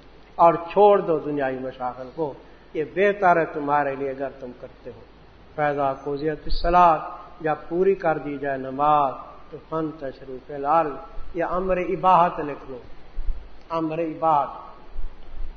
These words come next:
جب پوری کی جائے نماز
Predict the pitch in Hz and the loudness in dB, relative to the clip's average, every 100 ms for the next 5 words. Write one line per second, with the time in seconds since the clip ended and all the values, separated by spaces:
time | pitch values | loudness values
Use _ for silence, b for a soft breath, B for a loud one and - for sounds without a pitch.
0 | - - - - - - - - - - | -10 -12 -4 -2 -2 -6 -20 -20 -20 -20
1 | - - - - - - - - - 165 | -20 -20 -20 -20 -20 -20 -20 -16 -2 -2
2 | 160 - 208 220 214 202 196 185 185 185 | -2 2 4 2 0 0 6 6 6 4
3 | 180 | 6